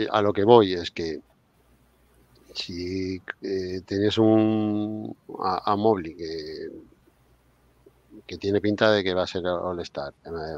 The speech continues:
Garland, que el año pasado, sin Sexton, eh, bueno, se, se disparó en todos los sentidos. Y Jarrett, y Jarrett Allen,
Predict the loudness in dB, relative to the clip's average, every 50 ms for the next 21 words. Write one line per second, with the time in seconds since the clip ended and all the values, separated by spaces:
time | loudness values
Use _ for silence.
0 | -10 -8 -2 2 4 4 4 4 2 -2 -2 -4 -10 -14 -10 -8 -8 -6 -6 -4
1 | -4 -2 -2 -2 -2 0 2 2 2 2 0 -2 _ _ _ -8 -6 -4 -2 -2
2 | -2 -2 0 0 0 0 -2 -6 -4 -2 -2 -2 -4 -8 _ _ _ _ _ _
3 | _ _ _ _ _ _ _ _ _ _ _ _ _ _ _ _ _ _ _ _
4 | _ _ _ _ _ _ _ _ _ _ _ _ _ _ _ -14 -10 -8 -6 -6
5 | -6 -6 -6 -6 -8 -8 -8 -10 -10 -10 -10 -12 -12 -12 -12 -14 -14 -16 -16 -18
6 | -18 -18 -18 -14 -10 -10 -10 -10 -10 -12 -10 -8 -6 -6 -6 -6 -8 -8 -6 -2
7 | -2 -2 -2 -2 -4 -2 -2 0 0 0 0 0 0 0 0 -2 -4 -6 -6 -6
8 | -6 -8 -8 -8 -12 _ -20 -20 _ _ -6 -4 -4 -4 -4 -4 -4 -4 -4 -2
9 | 0 0 0 2 0 -2 -2 -2 -4 -4 -2 0 0 2 2 4 4 4 4 4
10 | 2 2 2 2 2 2 2 0